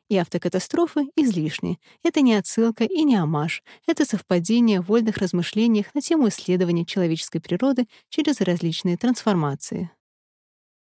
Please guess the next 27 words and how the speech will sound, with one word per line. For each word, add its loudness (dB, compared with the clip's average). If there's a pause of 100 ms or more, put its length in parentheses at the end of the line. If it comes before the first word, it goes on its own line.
(120)
Нежным 0
боди-хоррором 0
фильм 0
прозвали 2
потому, 0
что -6
по -4
сравнению 2
со 0
многими 2
картинами -2
жанра 2 (280)
здесь 2
всё 0
не 4
так -2
кроваво, -2 (300)
а 0
вторая 0
часть -4
фильма 2
и 0
вовсе -2
смотрится -2
как -4
семейная 0
драма. -2